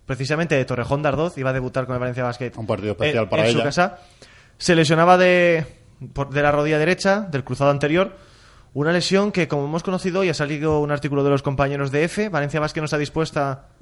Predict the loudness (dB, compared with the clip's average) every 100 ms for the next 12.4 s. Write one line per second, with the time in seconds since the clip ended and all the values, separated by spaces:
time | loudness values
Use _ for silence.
0 | -20 -12 -4 -2 -2 -2 -2 -2 -2 0
1 | -2 -2 -2 -2 -2 0 -4 -6 -18 _
2 | _ -4 -2 -4 -4 -2 -2 0 0 0
3 | -2 -2 -4 -8 -10 -18 -20 -14 -8 -2
4 | 0 0 -4 -12 -20 -20 -14 -10 -4 -2
5 | 0 0 -2 -2 0 0 0 -2 -4 -8
6 | -6 -2 0 2 2 4 4 2 0 -4
7 | -14 -16 -8 -4 0 0 0 -2 -2 0
8 | 0 -2 -2 -6 -6 -8 -6 -6 -2 -2
9 | -4 -8 -18 -20 -20 -20 -8 -4 -4 -4
10 | -6 -6 -6 -4 -2 0 0 -2 -2 -4
11 | -4 -2 -2 -2 -2 -4 -2 -2 0 0
12 | 0 0 -2 -6